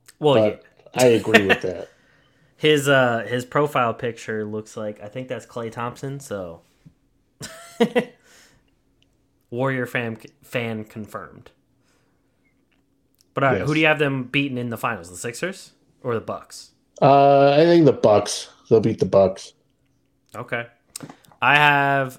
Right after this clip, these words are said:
Speaker 1: in the West, I have Warriors and the Nuggets. I'm gonna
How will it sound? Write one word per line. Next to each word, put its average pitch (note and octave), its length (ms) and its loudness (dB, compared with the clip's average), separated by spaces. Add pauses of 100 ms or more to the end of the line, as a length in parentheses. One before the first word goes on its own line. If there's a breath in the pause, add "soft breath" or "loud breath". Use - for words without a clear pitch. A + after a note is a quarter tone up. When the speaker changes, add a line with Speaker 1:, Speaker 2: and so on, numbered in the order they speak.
Speaker 1:
in A#2+ 160 -6
the G#2 60 -4
West, A#2 680 -2
I A#2+ 140 -2
have B2 560 0
Warriors C3+ 540 -2
and B2 120 -6
the G#2+ 60 -8
Nuggets. G2+ 720 -12 (1300)
I'm G#2+ 120 -14
gonna G#2 540 -8